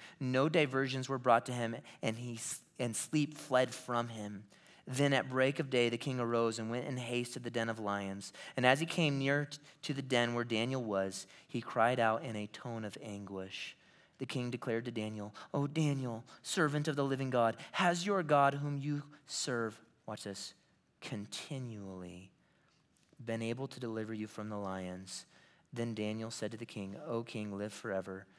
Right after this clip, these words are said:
My God sent his angel and shut the lions' mouths, and they have not harmed me, because I was found blameless before him,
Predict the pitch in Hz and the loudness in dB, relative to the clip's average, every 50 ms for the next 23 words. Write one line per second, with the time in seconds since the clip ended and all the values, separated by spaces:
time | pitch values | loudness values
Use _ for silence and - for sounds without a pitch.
0 | _ - _ _ _ - 120 107 110 113 123 120 120 110 110 110 - - 107 104 | _ -20 _ _ _ -8 -2 0 0 0 2 4 4 4 4 2 0 -4 -6 -6
1 | - 107 104 104 - - 110 107 110 104 101 98 92 92 92 - - - - _ | -6 -6 -6 -6 -6 -8 -6 -6 -6 -6 -6 -8 -8 -10 -12 -16 -20 -20 -20 _
2 | - 107 104 101 - - - 117 117 - - 135 117 107 107 107 107 107 107 107 | -6 -6 -4 -4 -4 -2 -2 -2 -2 -2 -2 -2 0 0 0 0 -2 -2 -4 -6
3 | - 107 101 95 95 92 95 95 - - - - - - - - - 110 110 110 | -6 -6 -6 -6 -6 -6 -8 -10 -12 -12 -12 -14 -20 -20 -10 -6 -4 -2 0 0
4 | 110 107 110 110 110 113 123 - - - 117 113 110 110 107 104 104 98 95 95 | 0 0 0 0 0 0 0 -2 -2 -4 -4 -2 -2 -4 -6 -8 -8 -8 -8 -10
5 | 95 - - - _ - 160 - 127 113 117 113 110 110 117 - - 117 110 110 | -12 -18 -20 -20 _ -10 -6 -4 -4 0 2 4 4 4 2 -2 -4 -4 -2 -2
6 | 104 98 113 110 110 110 117 120 117 117 - - 127 - - 104 101 101 104 104 | -4 -4 -4 -4 -2 -2 -2 -4 -6 -8 -8 -10 -10 -8 -6 -6 -6 -6 -6 -6
7 | 98 95 95 | -8 -8 -10